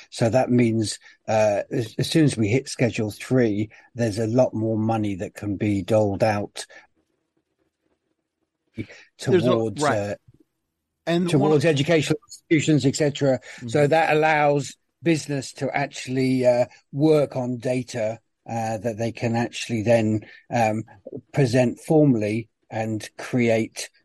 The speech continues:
Speaker 1: you know, improve and create more business.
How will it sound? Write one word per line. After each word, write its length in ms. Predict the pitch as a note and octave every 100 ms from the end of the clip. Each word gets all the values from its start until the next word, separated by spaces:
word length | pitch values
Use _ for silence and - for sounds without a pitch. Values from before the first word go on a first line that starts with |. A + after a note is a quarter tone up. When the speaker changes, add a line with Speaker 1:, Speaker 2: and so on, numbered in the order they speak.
| -
Speaker 1:
you 140 | A#2
know, 220 | A2 G#2 B2 _ -
improve 640 | C3 G#2+ - D3+ B2+ A2+
and 160 | A2 G#2
create 400 | - A2+ A2 E2+
more 180 | G#2 F#2+
business. 500 | G#2 - F#2 -